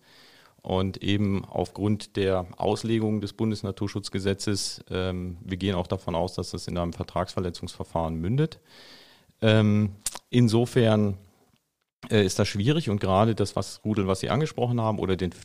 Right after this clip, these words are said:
die Fälle, die Sie angesprochen haben im Amt Neuhaus, das erste Tier, die junge Fee, die geschossen wurde,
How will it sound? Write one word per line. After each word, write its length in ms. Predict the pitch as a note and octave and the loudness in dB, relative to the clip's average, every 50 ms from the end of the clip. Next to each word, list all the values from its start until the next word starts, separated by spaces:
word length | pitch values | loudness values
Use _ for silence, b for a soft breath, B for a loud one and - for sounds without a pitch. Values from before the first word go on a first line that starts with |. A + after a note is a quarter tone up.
| - | -10
die 80 | - - | -10 -8
Fälle, 280 | - - G#2+ B2 - D#3+ | -4 -2 0 0 0 0
die 100 | C3+ B2+ | -2 -2
Sie 140 | A#2+ B2 A2+ | -2 -2 0
angesprochen 560 | A2 A#2 A2 - - - G#2 G2+ G#2 G#2 F#2 | 0 -2 -2 -4 -4 -6 -6 -4 -4 -4 -4
haben 220 | F#2+ G2 G2 G2 | -4 -4 -4 -4
im 120 | F2+ F2+ F2+ | -4 -4 -4
Amt 160 | E2+ D#2+ - | -4 -4 -4
Neuhaus, 520 | - F2+ G#2 A#2+ A#2+ A#2 A2+ G#2+ G#2+ - | -2 0 0 0 0 0 0 -2 -2 -4
das 160 | - F#2+ - - | -8 -12 -10 -6
erste 400 | - G2 A#2 - - - _ - | -2 -2 -2 -2 -4 -14 _ -14
Tier, 340 | - - A#2 A#2+ B2 A#2+ | -6 -2 0 2 2 2
die 120 | G#2 G2 F#2 | 2 0 -4
junge 240 | F#2 F#2+ G2+ F#2+ F2+ | -4 -4 -4 -6 -6
Fee, 280 | - - G#2 A2+ A#2+ | -4 -2 0 0 0
die 120 | A2+ A2+ G#2+ | 0 -2 -2
geschossen 480 | G#2+ - - G2+ G2+ - - G2 F#2+ | -4 -4 -4 -4 -4 -4 -6 -4 -2
wurde, 220 | F#2+ F#2+ F#2+ F#2+ | 0 0 0 0